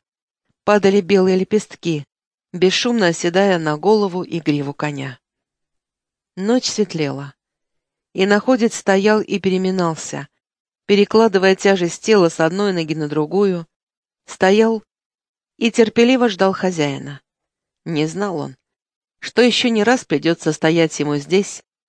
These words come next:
коротая ночь до утра. Танабай вышел на рассвете, стал взнуздывать Гульсары тёплыми руками. Теперь и его руки пахли тем диковинным запахом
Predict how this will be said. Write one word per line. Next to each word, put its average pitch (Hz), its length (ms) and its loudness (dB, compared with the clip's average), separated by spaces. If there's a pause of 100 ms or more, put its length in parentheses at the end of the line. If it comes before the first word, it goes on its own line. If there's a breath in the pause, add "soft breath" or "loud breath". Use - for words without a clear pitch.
(280)
коротая 180 540 0
ночь 151 440 -8
до 139 240 -4
утра. 127 420 -8 (1300)
Танабай 202 400 4
вышел 202 280 0
на 185 100 -2
рассвете, 143 640 -6 (560)
стал 240 340 2
взнуздывать 180 680 -2
Гульсары 175 460 0
тёплыми 175 420 -6
руками. 139 520 -8 (600)
Теперь 240 420 2
и 226 80 -2
его 214 380 2
руки 175 500 -2 (840)
пахли 208 340 2
тем 196 300 0
диковинным 196 680 0
запахом 185 680 -2